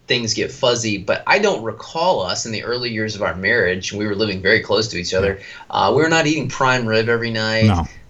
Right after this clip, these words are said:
Speaker 1: uh, riding in these fancy new cars, and, you know, I mean, we were scraping by, and, and that was a good thing. Um, I mean, I
Speaker 2: Yeah.
Speaker 1: we, I think you knew this person, but,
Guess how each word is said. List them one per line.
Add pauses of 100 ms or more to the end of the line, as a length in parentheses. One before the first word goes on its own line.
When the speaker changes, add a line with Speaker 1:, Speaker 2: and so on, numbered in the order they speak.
Speaker 1:
uh, (300)
riding
in
these
fancy
new
cars,
and, (180)
you
know,
I
mean,
we
were
scraping
by, (480)
and, (200)
and
that
was
a
good
thing. (580)
Um,
I
mean,
I (120)
Speaker 2:
Yeah. (600)
Speaker 1:
we, (580)
I
think
you
knew
this
person,
but,